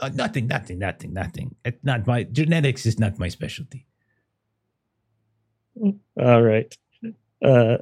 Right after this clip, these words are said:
Speaker 2: you are able to get plenty of information from these sailors. They're happy to have some sort of distraction.
Speaker 1: Good.
Speaker 2: Uh, and let's say that that takes the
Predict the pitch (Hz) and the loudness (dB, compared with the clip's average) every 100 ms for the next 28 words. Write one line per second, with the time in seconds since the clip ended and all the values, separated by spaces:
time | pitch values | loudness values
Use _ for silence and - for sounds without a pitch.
0 | - _ _ _ _ 139 135 139 143 165 | -6 _ _ _ _ 8 10 12 10 10
1 | 151 160 165 160 139 151 143 143 - - | 8 8 8 8 8 6 8 4 0 -2
2 | 185 180 180 139 131 135 113 110 - 113 | 0 4 6 6 6 6 4 2 0 -4
3 | 117 113 107 104 110 107 104 104 139 127 | -2 0 0 0 2 4 4 4 6 8
4 | 127 117 117 113 110 110 104 - 113 110 | 8 6 4 4 4 2 0 -2 -2 0
5 | 117 110 98 110 - - 95 95 - 95 | 2 2 2 -2 -4 -4 -4 -6 -8 -10
6 | 95 113 _ _ _ _ _ 110 - - | -10 -14 _ _ _ _ _ -16 -16 -6
7 | 113 110 113 127 139 151 - 180 160 165 | 0 2 2 2 4 2 4 4 6 6
8 | 156 156 - - 156 - - - 135 139 | 6 4 2 2 2 0 -14 -4 4 6
9 | 131 127 | 6 4